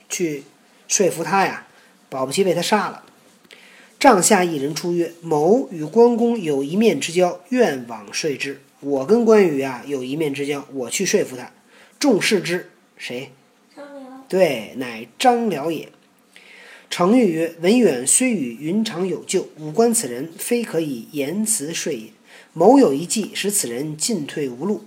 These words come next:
Speaker 1: 然后用文远说之，彼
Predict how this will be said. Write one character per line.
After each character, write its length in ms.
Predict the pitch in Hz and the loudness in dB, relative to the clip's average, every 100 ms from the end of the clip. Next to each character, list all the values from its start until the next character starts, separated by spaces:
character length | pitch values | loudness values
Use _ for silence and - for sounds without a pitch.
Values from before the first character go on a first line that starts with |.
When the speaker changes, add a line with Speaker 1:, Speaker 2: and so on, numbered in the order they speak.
| - | -16
Speaker 1:
然 200 | 123 151 | -12 -8
后 240 | - 165 - | -4 -6 -2
用 300 | 208 165 127 | 0 0 -2
文 200 | 135 196 | -4 -2
远 240 | 202 - | -2 -4
说 220 | - 180 139 | -4 -2 -2
之， 240 | 147 147 _ - - - - _ | -6 -8 _ -20 -20 -20 -20 _
彼 400 | - 131 147 208 | -6 -4 -4 -6